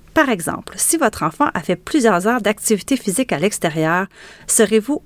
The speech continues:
ouvert à lui laisser plus de temps sur son écran ? Si votre enfant joue avec des amis en ligne et qu'il s'amuse, serez-vous réticent à l'arracher de son écran ?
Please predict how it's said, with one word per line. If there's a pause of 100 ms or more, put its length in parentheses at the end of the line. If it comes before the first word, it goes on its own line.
ouvert
à
lui
laisser
plus
de
temps
sur
son
écran ? (580)
Si
votre
enfant
joue
avec
des
amis
en
ligne
et
qu'il
s'amuse, (280)
serez-vous
réticent
à
l'arracher
de
son
écran ?